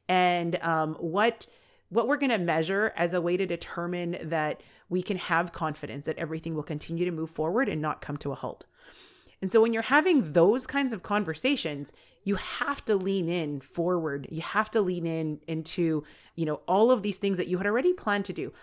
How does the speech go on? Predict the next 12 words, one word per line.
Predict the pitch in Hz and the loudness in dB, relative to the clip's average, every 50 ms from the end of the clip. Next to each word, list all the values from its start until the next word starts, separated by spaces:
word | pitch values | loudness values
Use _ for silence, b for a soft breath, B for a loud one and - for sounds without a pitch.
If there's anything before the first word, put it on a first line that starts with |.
| b b | b b
I, | - 196 - | -2 -2 0
I | - 220 | 0 0
think | 214 262 262 226 - | 2 2 0 -2 -2
you, | 196 190 - | -4 -6 -2
you | 196 208 | -2 -4
started | 196 - - 226 240 233 233 180 | -2 0 2 2 4 4 2 0
with | 170 180 180 | 0 -2 -4
something | - 185 175 170 175 170 | -4 -6 -4 -4 -4 -2
else, | 180 175 160 156 - | 0 0 -2 -2 -4
which | 160 165 165 - | -8 -10 -8 -4
was, | 170 170 160 156 151 151 b b b b b b b b b - | -2 0 0 0 0 -2 b b b b b b b b b -2
um, | 170 160 156 151 147 147 147 147 | 0 0 0 0 -2 -4 -6 -12